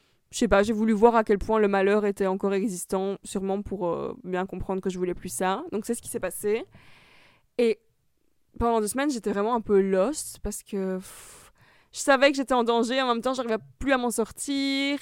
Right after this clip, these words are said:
et j'étais en stress et, pff, voilà. Et du coup, j'ai eu le titre de l'épisode et un peu, encore une fois, un nouveau, euh, boom, euh, dans ma tête parce que je suis allée acheter un airco parce qu'il fait très chaud en ce moment, vous le savez.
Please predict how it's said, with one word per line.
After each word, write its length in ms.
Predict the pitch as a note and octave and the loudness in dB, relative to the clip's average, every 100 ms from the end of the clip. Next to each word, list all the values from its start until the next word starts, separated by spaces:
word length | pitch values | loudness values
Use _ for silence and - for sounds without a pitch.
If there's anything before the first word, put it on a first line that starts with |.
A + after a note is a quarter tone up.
| - | -4
et 220 | A#3+ A3 | 0 0
j'étais 680 | G#3 G3 G#3 G3 G3 G3 G3 | 0 0 2 2 2 2 0
en 120 | G#3 | -2
stress 760 | - - B3+ B3 B3 B3 C4 A#3 | -4 -2 0 0 0 -2 -4 -2
et, 640 | G3+ G3 F#3+ F3+ F3 F3 | 0 0 2 2 0 -2
pff, 340 | - - - - | -8 -20 -20 -10
voilà. 400 | - F3 F3 C#4 - _ - - - _ _ _ _ _ _ _ _ _ _ | -4 -2 -2 -6 -14 _ -20 -20 -20 _ _ _ _ _ _ _ _ _ _
Et 300 | B3 C4 C4+ | 0 2 0
du 180 | G#3+ G3+ | -2 -2
coup, 240 | - C#4 D4+ | 0 0 2
j'ai 100 | A#3+ | 2
eu 80 | |
le 80 | G#3+ | 0
titre 200 | G3 C#4 | 0 0
de 40 | B3 | 2
l'épisode 380 | G#3 G3+ A#3+ | 0 4 4
et 40 | A3+ | 4
un 120 | G3+ | 0
peu, 280 | A3+ B3+ B3 | 0 0 0
encore 240 | G#3+ G#3+ G3+ | 0 0 0
une 100 | F#3+ | 0
fois, 340 | A3 A3 - | 0 -2 -2
un 100 | G3 | -4
nouveau, 400 | G3+ F#3+ A3 G#3+ | -4 -4 0 2
euh, 1080 | F#3+ F#3 F#3+ F#3+ F#3 F#3 F#3 F#3 F#3 F#3 F#3 | 2 2 0 0 0 0 -2 -2 -2 -2 -4
boom, 540 | F3 F3 G#3 D4+ C4+ | -6 -2 4 6 6
euh, 300 | G3 F#3 F#3 | 4 6 4
dans 120 | F#3 | 4
ma 120 | F#3 F#3 | 0 -2
tête 640 | - G3 A3 D4 - - _ _ | 0 0 0 -4 -8 -10 _ _
parce 180 | - G#3+ | -8 -6
que 60 | A#3+ | -2
je 40 | |
suis 80 | A#3 | 2
allée 120 | G3+ | 4
acheter 180 | G#3+ B3 | 4 4
un 80 | G3 | -2
airco 240 | G3 G3+ | 0 0
parce 140 | F#3 - | 0 -6
qu'il 120 | - | -12
fait 80 | - | -12
très 180 | - | -10
chaud 140 | F#3 F#3 | -8 -8
en 40 | |
ce 80 | F3+ | -6
moment, 160 | F3 F3+ | -6 -6
vous 80 | |
le 40 | F3 | -6
savez. 380 | F#3 F3 F#3 | -6 -4 -6